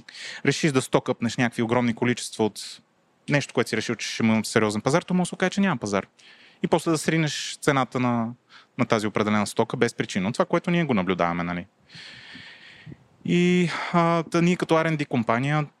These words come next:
още от първия момент това, което направихме, да изследваме абсолютно всякакви методи за преработка на растението до постигане на продукт, който да е легален, дори и на нашия суров, а, така, закон, където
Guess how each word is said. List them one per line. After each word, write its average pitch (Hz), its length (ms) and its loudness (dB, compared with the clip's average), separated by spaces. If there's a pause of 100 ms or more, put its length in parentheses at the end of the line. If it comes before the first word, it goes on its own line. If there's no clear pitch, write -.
(160)
още 135 360 0
от 143 100 0 (520)
първия 185 260 4
момент 156 280 2
това, 156 120 2
което 151 220 0
направихме, 147 360 2
да 139 80 0
изследваме 151 600 0
абсолютно 151 400 -2
всякакви 143 720 -2
методи 131 480 0
за 120 100 -4
преработка 107 680 0
на 139 140 2
растението 160 440 0
до 127 80 -2
постигане 113 460 0
на 107 120 0
продукт, 107 320 -2
който 107 220 2
да 107 120 0
е 104 60 2
легален, 120 340 0
дори 185 180 2
и 185 60 2
на 180 140 2
нашия 160 360 0
суров, - 560 -2
а, 101 400 2 (640)
така, 110 200 2
закон, 147 340 0
където 127 420 -2